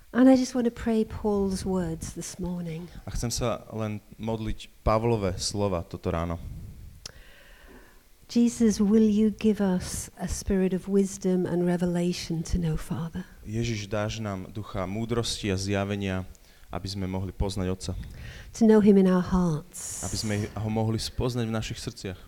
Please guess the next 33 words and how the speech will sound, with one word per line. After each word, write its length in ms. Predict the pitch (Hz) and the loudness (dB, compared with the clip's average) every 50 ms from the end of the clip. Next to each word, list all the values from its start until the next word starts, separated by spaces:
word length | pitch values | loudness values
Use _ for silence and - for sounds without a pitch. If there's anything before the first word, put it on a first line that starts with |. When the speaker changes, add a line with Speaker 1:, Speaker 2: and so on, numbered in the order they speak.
| - - - | -18 -6 -2
Speaker 1:
That 140 | - - 214 | 0 6 8
you 80 | 214 214 | 8 8
will 160 | 208 208 214 | 8 8 6
open 400 | 214 220 214 - 220 214 202 208 | 6 4 4 4 4 4 6 4
the 140 | 202 - - | 4 2 0
eyes 600 | 196 214 214 220 233 214 196 185 170 160 - - - | -2 0 0 2 2 2 2 0 0 -2 -6 -8 -8
of 80 | 165 | -8
our 240 | 175 156 - 160 175 | -8 -8 -8 -8 -8
hearts. 800 | - - 196 190 185 170 - - - - - - - - - - - - - - - | -8 -6 -6 -6 -6 -8 -10 -12 -16 -16 -14 -14 -14 -14 -16 -16 -16 -16 -16 -14 -12
Speaker 2:
A 380 | 101 95 95 90 90 87 - - 90 98 | -10 -8 -8 -8 -8 -10 -10 -10 -10 -10
aby 140 | 110 107 - - | -10 -10 -10 -12
otvoríš 580 | - - 113 117 - - 139 135 127 110 107 - - - - | -8 -6 -6 -4 -2 0 0 0 0 0 -2 -4 -6 -8 -10
s-, 140 | - - - - - - - - - _ - | -10 -12 -14 -16 -20 -20 -20 -20 -20 _ -2
oči 320 | 139 139 - - - 113 98 95 | -2 -2 -2 -2 -4 -6 -4 -4
nášho 240 | 95 95 98 104 - | -6 -6 -6 -8 -8
srdca. 400 | - 107 101 - - - 90 90 - - - - - - - - | -8 -8 -8 -8 -8 -10 -12 -12 -16 -20 -20 -20 -20 -20 -20 -6
Speaker 1:
So 220 | - - 220 214 208 | 0 2 4 4 4
that 80 | 202 | 4
we 140 | 160 214 208 | 4 2 2
might 240 | 208 202 202 185 - - | 2 2 2 0 -2 -2
know 440 | 196 208 202 208 208 214 214 220 226 214 | -2 0 2 2 4 6 8 8 8 8
the 180 | 196 185 - - | 6 2 2 0
hope 400 | 175 170 196 - - - - - - - - - - - - - - - - | -2 -2 -2 -4 -6 -6 -10 -12 -14 -14 -16 -18 -18 -18 -20 -20 -16 -8 -6
that 80 | - | -2
Speaker 2:
Aby 80 | - - | 0 2
Speaker 1:
you 100 | - - | 2 4
Speaker 2:
sme, 80 | - 190 | 4 2
Speaker 1:
have 140 | 180 175 | 2 0
for 180 | - - 185 175 | -2 -4 -4 -4
us. 540 | 170 160 160 156 - - - - - - - - - - | -4 -4 -6 -6 -10 -12 -14 -16 -16 -18 -20 -20 -16 -12
Speaker 2:
aby 160 | - 98 113 107 | -10 -8 -6 -6
sme 160 | 110 120 117 117 | -4 -2 -2 0
mohli 420 | 120 123 123 123 127 120 120 | 2 2 2 2 2 0 -2